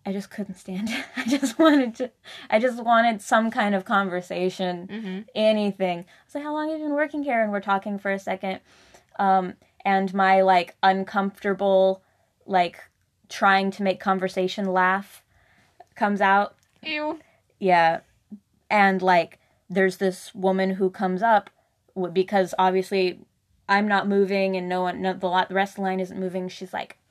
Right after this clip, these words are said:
Speaker 1: she comes up to the edge behind me. I can hear her. And the guy looks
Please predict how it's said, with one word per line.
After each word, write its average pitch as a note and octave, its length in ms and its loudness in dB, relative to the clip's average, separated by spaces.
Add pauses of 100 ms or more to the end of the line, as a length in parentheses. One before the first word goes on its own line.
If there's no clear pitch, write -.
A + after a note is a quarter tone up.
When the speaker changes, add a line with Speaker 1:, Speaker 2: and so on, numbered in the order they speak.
Speaker 1:
she - 160 -16
comes F#3+ 240 -6
up - 140 -6
to G3+ 100 -16
the G3 120 -8
edge F#3 460 -4
behind F3+ 360 -2
me. F#3 220 -10
I E3+ 100 -8
can E3+ 140 -14
hear F3 240 -8
her. F3+ 280 -10
And F3 120 -10
the E3+ 60 -10
guy E3 200 -2
looks - 420 -14